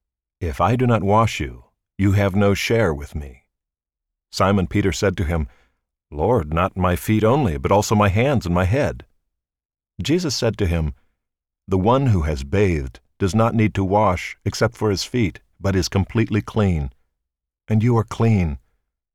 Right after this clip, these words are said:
but not every one of you." For he knew who was to betray him. That was why he said, "Not all of you are clean." When he had washed their feet and put on his outer garments and resumed his place, he said to them,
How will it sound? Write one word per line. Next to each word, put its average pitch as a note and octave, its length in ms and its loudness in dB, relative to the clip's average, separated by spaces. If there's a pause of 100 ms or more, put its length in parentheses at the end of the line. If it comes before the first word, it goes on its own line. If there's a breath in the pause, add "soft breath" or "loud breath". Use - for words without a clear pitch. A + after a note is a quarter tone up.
(140)
but F2 200 -6
not A#2+ 220 2
every A#2 200 2
one G2+ 200 4
of C#2+ 80 -2
you." C2+ 220 -12 (1040)
For G2+ 140 2
he G#2+ 120 4
knew G#2 340 4
who F#2 140 0
was F#2+ 160 0
to G2+ 100 -4
betray G2+ 420 0
him. C2+ 280 -8 (420)
That F2 120 -2
was E2 140 -2
why F2 160 2
he D#2+ 140 -2
said, D2+ 400 -2 (160)
"Not E2+ 220 -2
all F#2 200 0
of D#2+ 100 -4
you D2+ 140 -4
are C#2+ 60 -6
clean." D#2+ 500 -2 (1800)
When C#3 160 0
he C#3+ 120 2
had A#2 100 2
washed G2 380 2
their F#2+ 140 2
feet F2 400 -4 (260)
and E2 180 -6
put A2+ 180 2
on A2 200 4
his E2+ 180 -2
outer F#2+ 240 -2
garments F2+ 500 -2
and D2 180 -10
resumed F#2+ 380 0
his F2 140 -4
place, - 580 -4
he C3+ 140 -2
said B2 320 -4
to D2 80 -8
them, C2 260 -12